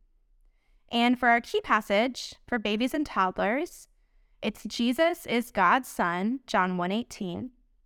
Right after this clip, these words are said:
For younger preschool, "Jesus shows us what God is like," John one eighteen. For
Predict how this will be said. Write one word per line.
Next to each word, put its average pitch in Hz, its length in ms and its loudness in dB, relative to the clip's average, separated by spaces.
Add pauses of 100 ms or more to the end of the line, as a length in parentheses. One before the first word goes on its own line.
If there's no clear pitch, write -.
(200)
For 240 80 -2
younger 269 320 4
preschool, 202 640 -2 (480)
"Jesus 294 420 0
shows 214 400 0
us 208 320 0
what 240 160 0
God 180 240 2
is 254 180 -2
like," 190 520 -4 (160)
John 175 260 2
one 175 140 -2
eighteen. 180 580 -6 (260)
For 233 320 0